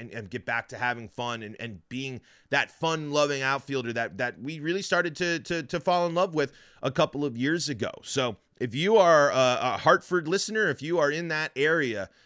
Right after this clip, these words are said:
you aren't gonna wanna miss out, especially on the start of the year. Who knows what's gonna happen? But, but that is an exciting, uh, announcement there, as some really exciting Rockies prospects are, are moving on up into, in, in the ranks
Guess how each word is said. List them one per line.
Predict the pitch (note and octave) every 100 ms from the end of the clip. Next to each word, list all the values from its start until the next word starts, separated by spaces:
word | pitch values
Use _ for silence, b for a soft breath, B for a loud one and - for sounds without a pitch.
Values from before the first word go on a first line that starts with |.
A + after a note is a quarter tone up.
| b
you | - G2 F3
aren't | G3+ G3
gonna | F#3 F3
wanna | F3 E3
miss | D#3+ D#3+
out, | D#3+ C#3+
especially | A2 D3 C#3 D3+
on | C#3+
the |
start | B2 D3 C#3+
of | A#2+
the |
year. | B2 D3 G#2
Who | A#2+
knows | B2+ C#3
what's | A#2+ A#2+
gonna | - B2
happen? | A2 A#2+ C3 G2+
But, | F#2 G2
but | A2+ A2 F2+
that | B2 D3+
is | C3+ C#3 A#2 B B B
an | C3+
exciting, | C#3 - - D#3 E3 D#3+ D3+
uh, | C#3+ C3+
announcement | B2+ C#3 C3+ C#3 B2+ A#2+
there, | B2 A2+
as | A2
some | - B2 A2+
really | G#2+ C3+ C#3+
exciting | B2+ - B2+ B2+
Rockies | A#2 A#2+ A#2 A2
prospects | - A2+ A#2 C3 B2
are, | A2 G#2
are | G#2+
moving | G#2+ A#2+ B2+
on | A#2+ A2+
up | A2+ B2
into, | - A#2+ - F#2+
in, | - A#2+
in | F#2+ D#3
the | D#3
ranks | C#3 D#3 F3+